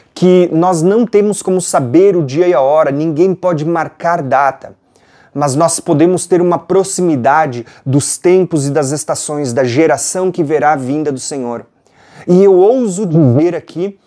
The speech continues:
né, sem marcar dia, sem marcar hora, que a nossa geração é a geração que verá a vinda de Cristo, tá? Eu tenho essa esperança, eu sei que muitos vieram antes de mim e morreram com essa esperança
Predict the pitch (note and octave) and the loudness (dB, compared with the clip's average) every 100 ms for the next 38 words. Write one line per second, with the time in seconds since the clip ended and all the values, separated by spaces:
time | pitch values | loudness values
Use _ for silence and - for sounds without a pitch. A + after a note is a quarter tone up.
0 | _ _ _ _ - D3+ D#3+ - - - | _ _ _ _ -8 -8 -6 -8 -4 2
1 | B3 C#4+ A3+ - F3+ D#3 A#2+ C3 F3 E3 | 4 4 4 0 -4 -6 -8 -8 -6 -6
2 | - F#3+ F#3+ - D#3+ B2 C3+ D3+ C#3+ - | -6 -8 -8 -8 -6 -4 -2 -4 -6 -14
3 | _ _ - D3+ D3 D#3+ A3+ A#3 - E3 | _ _ -2 2 2 2 0 -2 -4 -4
4 | D3 D#3 C#3 - E3+ E3 - - C3+ F3+ | -2 -2 -4 -6 -6 -6 -6 -4 0 2
5 | D3 C#3+ C#3+ C3+ D#3 D3+ C#3 C#3 C#3 D3 | 0 0 -2 -2 -8 -6 -4 -2 0 -2
6 | C#3 D3 C3+ C3 B2 A#2+ - - - A#2 | -4 -6 -8 -8 -6 -6 -8 -16 -14 -14
7 | B2+ _ - - _ - D3+ D3+ F#3+ G3 | -14 _ -20 -20 _ 0 0 2 2 2
8 | F3+ - E3 F#3+ F#3+ - D#3+ C#3 E3 D#3+ | 0 -2 -2 -2 -6 -4 -2 0 -2 -4
9 | - G#3 G3+ F#3+ F3+ B3 E4+ E4 G3+ E3 | -4 -2 0 2 4 4 0 -4 -10 -8
10 | F3 E3+ G3+ F#3 E3+ E3 C#3+ C#3 C#3 E3 | -8 -8 -8 -10 -12 -12 -12 -10 -6 -4
11 | F3 F3+ G#3+ E3+ F#3+ A3 F#3+ E3 D#3 D#3+ | 0 2 4 4 4 2 0 -4 -8 -8
12 | - D3+ C#3+ - F#3 C#3 C#3+ D3 F#3 | -8 -8 -8 -6 -6 -4 -8 -10 -12